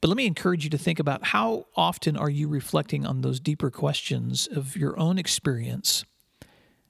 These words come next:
as you're thinking through your milestones, your blessings, your victories, your defeats, and lessons that you're learning? Next, think about your goals.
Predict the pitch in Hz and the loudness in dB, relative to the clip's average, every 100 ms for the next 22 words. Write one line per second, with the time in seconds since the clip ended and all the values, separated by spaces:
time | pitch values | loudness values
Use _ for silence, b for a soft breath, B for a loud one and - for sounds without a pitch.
0 | 233 147 151 - 180 214 180 - 151 139 | -2 2 2 2 0 0 0 -2 0 0
1 | 120 127 - _ _ _ - 127 170 175 | -2 -4 -8 _ _ _ -2 0 0 0
2 | - 165 160 147 127 147 139 151 139 127 | 0 0 0 -2 0 0 0 0 0 -2
3 | 139 - 139 135 131 127 - 139 131 - | -2 0 -2 0 -4 -4 -2 -2 0 -2
4 | - 127 131 165 - 147 139 - - 127 | -2 0 0 0 2 0 0 -2 -2 -2
5 | 131 131 120 120 B B - _ - 180 | -2 -2 -4 -8 B B -20 _ 0 0
6 | - - - - _ _ _ - - 247 | 0 -4 -4 -10 _ _ _ -20 2 2
7 | 262 220 - 165 151 147 120 135 | 4 0 2 2 4 2 0 -6